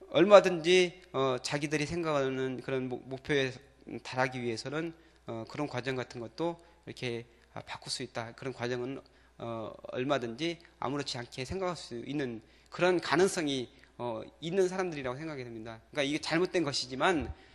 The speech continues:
어, 그런, 음, 우리가 욕심이라든 내 안에 있는 내가 끝까지 살아있다든지, 어, 주님 안에서, 어, 주님을 통해서 완전히 내가 죽고,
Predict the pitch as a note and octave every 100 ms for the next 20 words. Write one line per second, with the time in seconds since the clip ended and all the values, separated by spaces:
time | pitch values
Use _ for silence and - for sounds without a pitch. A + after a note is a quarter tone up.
0 | - - C3+ C3 B2+ B2+ - - - E3
1 | D#3+ D3 B2+ - - - _ - _ -
2 | C3 B2+ B2 - - - C#3 D#3+ D3 D#3
3 | F3+ F3 - - - _ _ _ D#3+ F3+
4 | G3 E3+ C3+ B2+ A#2 C#3+ C#3+ C#3+ C3 A#2+
5 | A#2 C3+ C3 B2 A2 - - _ - F3+
6 | F3 D3 F#3 F3+ C#3+ C3 B2 A#2+ A#2+ A#2
7 | - - B2 - F3 F3 C#3 B2 D3+ D#3+
8 | D#3+ - - - B2+ B2 A#2 - E3 D#3
9 | D3 G2 - C3+ C3+ A2+ - - - D3+
10 | B2+ B2+ C3 C3+ B2+ B2+ B2 - C#3 B2
11 | B2+ - C#3 C3